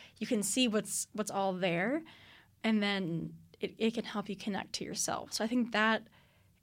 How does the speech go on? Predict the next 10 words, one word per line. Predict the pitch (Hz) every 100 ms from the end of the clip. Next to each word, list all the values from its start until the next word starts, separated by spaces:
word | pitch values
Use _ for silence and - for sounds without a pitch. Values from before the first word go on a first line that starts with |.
| -
is | 233
a | 233
way | 208 208
we | 202 - 208
might | 196 196 190
be | 208 185
able | 196 185
to | 185 196 165 156 - - _ _ -
combat | 220 202 190 - -
things. | - -